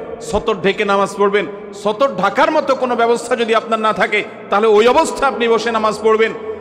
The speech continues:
আপনি সমুদ্রে নিমজ্জমান, ওই অবস্থায় আপনি নামাজ পড়বেন, কেবলার দিকে ফিরে নামাজ পড়বেন। কেবলার দিকে ফিরতে পারেন না, তাহলে অনুমান করে কেবলার দিকে বা যেদিকে সম্ভব সেদিকে ফিরে সালাত আদায় করবেন। কিন্তু নামাজ মাফ নাই।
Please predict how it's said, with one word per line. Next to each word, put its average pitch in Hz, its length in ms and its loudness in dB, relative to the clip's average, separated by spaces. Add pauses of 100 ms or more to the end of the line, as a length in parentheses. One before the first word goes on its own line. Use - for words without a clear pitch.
আপনি - 300 0
সমুদ্রে 233 500 0
নিমজ্জমান, 247 640 0 (360)
ওই 247 160 4
অবস্থায় 277 460 2
আপনি 247 260 2
নামাজ 233 320 0
পড়বেন, 226 280 2 (320)
কেবলার 214 360 -4
দিকে 220 200 -2
ফিরে 220 200 2
নামাজ 220 320 0
পড়বেন। 220 280 2 (300)
কেবলার 202 300 0
দিকে 208 160 0
ফিরতে 196 280 -4
পারেন 202 260 -2
না, 208 220 0 (300)
তাহলে 220 540 2 (280)
অনুমান 277 440 4
করে 254 220 2
কেবলার 226 400 0
দিকে 220 200 -2
বা 208 120 0
যেদিকে 220 360 0
সম্ভব 220 320 -2
সেদিকে 202 340 -2
ফিরে 196 200 0
সালাত 202 240 0
আদায় 196 160 0
করবেন। 185 320 0 (340)
কিন্তু 180 180 -6
নামাজ 190 380 0
মাফ 208 300 0
নাই। 233 200 0